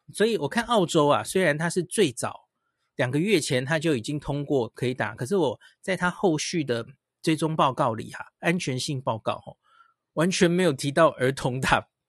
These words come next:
莫德纳，我猜应该量是很少的吼。好，那我们自己再来看一下这个，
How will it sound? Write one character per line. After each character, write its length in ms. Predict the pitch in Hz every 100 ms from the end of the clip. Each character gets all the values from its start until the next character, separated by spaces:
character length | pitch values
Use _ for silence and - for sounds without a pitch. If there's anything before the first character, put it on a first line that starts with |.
| -
莫 160 | 160
德 100 | 127
纳， 180 | 127 127 117
我 100 | 123
猜 220 | 170 165
应 160 | 165
该 100 | 156
量 300 | 151 165 135
是 100 | 120
很 240 | 120 110 113
少 280 | - 113 - -
的 100 | 120
吼。 160 | - _ _ _ _ _ _ _ _ _ _ _ _ _ _ _ _ _ _
好， 300 | - 139 139 -
那 240 | 202 -
我 100 | 170
们 340 | 156 156 165 -
自 180 | 220
己 200 | 180 151
再 160 | 131 185
来 200 | 151 143
看 280 | - 175 139
一 80 | 131
下 300 | - 143 127
这 140 | 139
个， 180 | 120